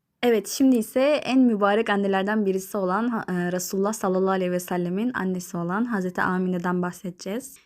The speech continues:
Bir anne düşünelim ki o alemlere rahmet olarak gönderilen peygamber, peygambere anne olmak nasip olmuş kendisine. Gerçekten ne büyük bir şeref.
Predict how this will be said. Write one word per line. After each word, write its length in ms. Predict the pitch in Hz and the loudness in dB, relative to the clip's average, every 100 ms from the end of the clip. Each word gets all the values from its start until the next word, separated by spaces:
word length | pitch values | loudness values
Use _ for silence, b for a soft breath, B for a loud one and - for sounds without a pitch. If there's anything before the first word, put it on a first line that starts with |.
| B | B
Bir 100 | 220 | 2
anne 300 | 202 202 208 | 4 4 2
düşünelim 440 | 202 - 196 214 214 | -2 -4 -4 -2 -4
ki 180 | 247 269 | -2 -2
o 120 | 214 | -2
alemlere 720 | - 185 190 190 185 214 240 | -2 -2 -2 -2 -4 -4 -4
rahmet 380 | 190 196 226 226 | -4 -4 -4 -4
olarak 380 | 190 175 180 180 | -4 -4 -4 -4
gönderilen 560 | 180 180 175 196 247 | -2 -2 -4 -4 -4
peygamber, 640 | 262 180 180 180 180 180 180 _ _ - | -2 -2 0 -2 -2 -4 -6 _ _ -4
peygambere 520 | 180 170 170 190 247 | -2 0 -2 -2 -2
anne 280 | - 247 240 | 2 4 4
olmak 360 | 196 190 233 - | 2 0 -2 -2
nasip 340 | 202 220 196 | -2 -2 -2
olmuş 300 | 180 175 - | -2 -4 -6
kendisine. 600 | - 170 165 - 180 240 B B B B B | -8 -6 -8 -8 -8 -8 B B B B B
Gerçekten 520 | 240 226 196 208 233 220 | -8 -6 -4 -2 0 0
ne 140 | 202 | 0
büyük 220 | 202 202 | -2 -4
bir 40 | - | -8
şeref. 380 | - 175 240 | -4 -2 -4